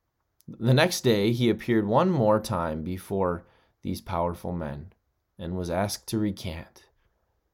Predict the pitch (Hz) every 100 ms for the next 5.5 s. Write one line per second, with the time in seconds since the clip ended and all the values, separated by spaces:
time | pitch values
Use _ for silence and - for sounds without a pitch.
0 | _ _ _ - 92 101 120 - 185 113
1 | - - - _ _ 123 120 - 147 175
2 | 170 131 147 151 151 131 - 143 127 -
3 | 117 107 113 117 131 175 175 160 143 131
4 | - 135 131 - 131 120 113 110 - 110
5 | 92 78 - - -